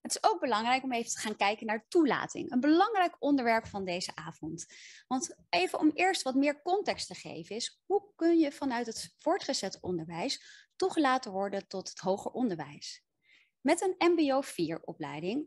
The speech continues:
of met een havo-diploma of een V W O-diploma kun je instromen in het hoger onderwijs. Ja, inderdaad, dank Marie.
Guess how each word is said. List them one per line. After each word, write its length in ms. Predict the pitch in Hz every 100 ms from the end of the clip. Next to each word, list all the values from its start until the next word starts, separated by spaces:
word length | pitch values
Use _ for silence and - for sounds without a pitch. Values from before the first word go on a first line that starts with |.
| -
of 220 | 339 359
met 280 | 247 226 -
een 100 | 156
havo-diploma 1080 | 165 160 196 233 254 269 262 240 240 240 -
of 140 | 330
een 80 | 202
V 220 | - 180
W 160 | 165 160
O-diploma 480 | 175 214 208 202 240
kun 220 | - 339
je 100 | 339
instromen 480 | 196 226 - 220 214
in 80 | 185
het 100 | -
hoger 340 | 165 180 -
onderwijs. 680 | - 156 151 147 151 - - _ _ - - _ _ _ _ _
Ja, 140 | - -
inderdaad, 400 | 196 175 170 165
dank 240 | 170 180 -
Marie. 320 | 185 277